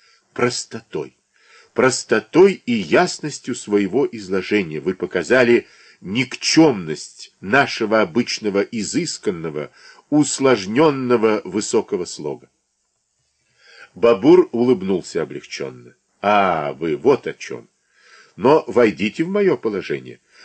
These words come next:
У меня не было времени для украшения слога, да я и не умею. И хорошо, что не было времени для безделушек. Хандамир не принял или не понял шутки Бабура.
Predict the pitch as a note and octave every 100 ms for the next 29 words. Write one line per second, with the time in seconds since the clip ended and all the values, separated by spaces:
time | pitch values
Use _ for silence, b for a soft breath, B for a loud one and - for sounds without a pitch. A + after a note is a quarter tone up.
0 | b F#2+ A#2 C#3 B2 C#3 D#3 F#3+ F#3 G#3
1 | A3 F3+ C#3 F#2+ A#2 G#2+ A#2 A2+ - A2+
2 | F#2+ F#2 - F#2 D#2 C#2+ C2+ D2+ G#2 B2
3 | - G#2+ E2+ E2 D3+ E3 C#3+ C#2+ _ _
4 | B B B B B D3+ E3 - F3+ F3+
5 | - - G3 F#3 - F#3 F3 F3+ D#3+ E3+
6 | E3 D3 D#3+ E3 B2 G#2 F2 C#2+ B B
7 | B - F2 D3+ C3 D#3 B2 A#2 D#3 D#3+
8 | C3 - - _ b b b - E2 F2
9 | E2 A2 - G2 F2 - F#2+ E3+ D#3 F#2+
10 | E2+ D2+ C#2+ C#2 F#2 C#3 C#3+ B2+ - -
11 | D3+ D#3 - A#2+ A#2 F2 C#2+